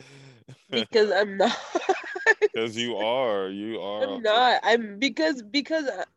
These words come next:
Speaker 1: because I'm, because I choose to live in my life in a very un-, unconventional way, and just, like,
Speaker 2: <laughs>
Speaker 1: it's, it's a choice
Speaker 2: I
Speaker 1: because I'm,
Speaker 2: choose
Speaker 1: like,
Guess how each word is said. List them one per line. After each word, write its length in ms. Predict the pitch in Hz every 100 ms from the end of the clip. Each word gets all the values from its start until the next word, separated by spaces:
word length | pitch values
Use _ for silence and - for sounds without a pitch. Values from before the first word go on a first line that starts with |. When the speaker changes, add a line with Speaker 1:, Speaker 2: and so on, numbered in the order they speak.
| 190
Speaker 1:
because 520 | 262 247 - 320 311 190 -
I'm, 600 | 190 208 208 196 170 160 _ - - _ _ _ _ _ -
because 220 | 254 220 -
I 480 | 165 202 208 190 196
choose 320 | - 220 196
to 120 | - 165
live 180 | 165 185
in 80 |
my 100 | 180
life 360 | 156 156 165 170
in 160 | - 147
a 80 | 151
very 300 | 160 160 160
un-, 100 | 147 -
unconventional 600 | 160 170 147 147 185 185
way, 280 | 196 190 180
and 180 | 151 165
just, 200 | 151 151
like, 200 | - - - -
Speaker 2:
<laughs> 460 | 147 151 151 151 - _ _ _ 151 160 -
Speaker 1:
it's, 320 | 196 220 208
it's 200 | 240 -
a 120 | 240
choice 420 | 214 208 254 247
Speaker 2:
I 40 | 226
Speaker 1:
because 260 | 233 226
I'm, 200 | - 202
Speaker 2:
choose 20 | 233
Speaker 1:
like, 200 | 220